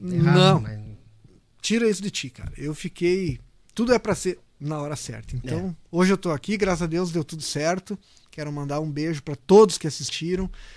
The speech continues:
Speaker 2: pra minha família de Curitiba, pra família de Passo Fundo, pra meus amigos, meus companheiros de banda. Beijo. Amanhã tamo junto, se Deus quiser.
Speaker 1: Amém.
Speaker 2: Né?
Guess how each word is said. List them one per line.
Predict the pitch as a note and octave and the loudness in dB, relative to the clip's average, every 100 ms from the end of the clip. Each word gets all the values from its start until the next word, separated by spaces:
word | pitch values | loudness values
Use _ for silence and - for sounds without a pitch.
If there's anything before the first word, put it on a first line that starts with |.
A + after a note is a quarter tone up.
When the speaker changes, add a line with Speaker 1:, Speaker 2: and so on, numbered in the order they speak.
| - - | -20 -6
Speaker 2:
pra | F3 | 2
minha | F#3+ G3+ | 4 6
família | G3+ F3+ F3+ F#3 F3 | 8 10 10 10 8
de | D3+ | 4
Curitiba, | E3+ E3+ - D3+ D#3 D3+ | -2 -6 -6 -6 -6 -10
pra | D3 D3 | -12 -14
família | - D#3 D3+ D#3+ | -8 -6 -4 -4
de | D3+ | -6
Passo | D3+ C#3 D3 | -8 -6 -6
Fundo, | - D3 D3 C#3+ | -4 -2 -2 2
pra | E3 | 2
meus | E3+ F#3+ F3+ | 4 4 2
amigos, | E3+ E3 G#3 G3+ F3+ F#3+ - - - - | 0 4 6 6 2 0 -4 -6 -20 -10
meus | D#3 - | -8 -4
companheiros | E3+ E3+ E3+ F#3+ F#3 | -4 -2 0 2 2
de | E3 | 2
banda. | C#3+ D3 F#3+ F#3+ F#3+ - - - - _ _ | 2 2 2 0 -4 -6 -12 -12 -18 _ _
Beijo. | C#3 F#3 A3+ F3+ G#3 G3 _ - | 6 8 8 6 -4 -10 _ -4
Amanhã | D#3+ E3+ G3 | 2 4 4
tamo | G#3+ G3+ D#3 | 4 0 2
junto, | E3 G#3+ | 0 -2
se | - | -4
Deus | E3 F3 | -6 -6
quiser. | - C3 D3 F3+ F#3 _ | -6 -6 -6 -6 -10 _
Speaker 1:
Amém. | G#2+ A2 A2+ - - - - | -10 -8 -8 -12 -14 -14 -10
Speaker 2:
Né? | C#3 E3 | -6 -4